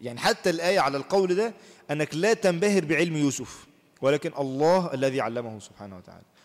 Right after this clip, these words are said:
الله الذي لطف به، الله الذي رتب له، الله الذي دبر له، وكذلك كدنا ليوسف. ش-، شايفين القصة كلها بتصب في اتجاه أن تتعلق القلوب بالله سبحانه وتعالى.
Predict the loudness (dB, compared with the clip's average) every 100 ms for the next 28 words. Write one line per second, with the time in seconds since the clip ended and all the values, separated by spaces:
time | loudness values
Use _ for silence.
0 | -10 -4 0 0 0 -4 -6 -10 -16 -8
1 | -6 -6 -10 -14 -14 -14 -6 -2 -2 -4
2 | -14 -10 -6 -6 -6 -4 -4 -4 -6 -6
3 | -8 -12 -6 -4 -4 -8 -14 -4 -4 -4
4 | -4 -2 0 -2 -4 -8 -10 -10 -8 -8
5 | -4 -4 -4 -8 -12 -8 -6 -4 -4 -6
6 | -10 -12 -16 -20 _ _ _ _ _ _
7 | _ _ _ _ _ _ _ _ _ _
8 | _ -20 -20 -12 -12 -8 -8 -8 -10 -8
9 | -8 -10 -8 -2 -2 -4 -10 -20 -10 -4
10 | -4 -6 -14 -14 -8 -6 -6 -10 -20 -14
11 | -10 -8 -6 -2 0 0 -4 -6 -6 -4
12 | -4 -2 -2 -4 -6 -12 -14 -16 -18 -20
13 | -20